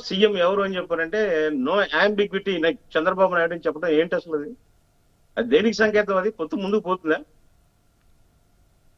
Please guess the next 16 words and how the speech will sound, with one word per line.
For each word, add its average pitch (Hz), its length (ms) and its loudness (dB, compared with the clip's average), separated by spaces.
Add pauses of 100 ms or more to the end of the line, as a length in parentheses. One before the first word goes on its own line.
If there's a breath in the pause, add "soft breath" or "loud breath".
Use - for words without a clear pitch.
(300)
హైదరాబాద్ 220 360 6
లో 208 280 2 (320)
జరిగినటువంటి 185 680 0 (560)
ఎన్నికలు 202 680 0
ఫలితాలు 214 340 0 (100)
చూసిన 208 220 -6
తర్వాత 170 340 0
సామరస్యంగా 202 680 2
రెండు 180 420 0 (300)
వర్గాలు, 160 360 4
రెండు 165 220 -2
సామాజిక 185 400 -2
వర్గాలు 165 380 0
మనస్ఫూర్తిగా 175 480 -8
కలిసి 165 240 -2
పనిచేస్తాయన్నటువంటి 147 1000 -2